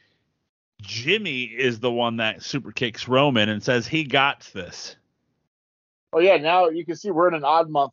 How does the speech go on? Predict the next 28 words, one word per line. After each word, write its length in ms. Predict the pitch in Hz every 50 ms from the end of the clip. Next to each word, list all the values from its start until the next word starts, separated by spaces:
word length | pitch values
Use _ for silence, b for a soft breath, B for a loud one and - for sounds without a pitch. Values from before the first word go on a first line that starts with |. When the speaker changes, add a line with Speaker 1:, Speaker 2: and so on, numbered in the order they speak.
| _
Speaker 2:
because 260 | - 127 - 147 -
it's 120 | 123 117 107
Jimmy 420 | 101 - - 151 160 156 143 123
who's 260 | 120 127 127 123 117
at 120 | 127 123 123
odds 280 | 120 120 117 117 120
with, 140 | 117 120 117 _ -
uh, 180 | 127 120 120
the 120 | 117 117 117
Bloodline 400 | 110 123 123 117 110 117 117 113
now 160 | 113 113 113
instead 220 | 113 - - 120
of 60 | 110 -
Jay. 340 | 151 123 123 117 107 101 -
Speaker 1:
<laughs> 40 | _ _ _ _ _ _ _ _ _ _ _ _ b b b b
Because 320 | - 139 123 156 151 139 135
Speaker 2:
But 60 | 156
Speaker 1:
it 60 | -
should 240 | - - 214 233 233
have 60 | 214
been 240 | 202 190 156 139 123
Jay, 560 | 110 139 156 147 123 107 92 98 113 117 113 _ _ _ _ _ _ _
'cause 160 | - 147 131
Speaker 2:
But 100 | - 190
don't 120 | 220 240 233 214
Speaker 1:
Jimmy's 80 | 202
Speaker 2:
worry, 120 | 180 208 170
Speaker 1:
the 140 | 160 160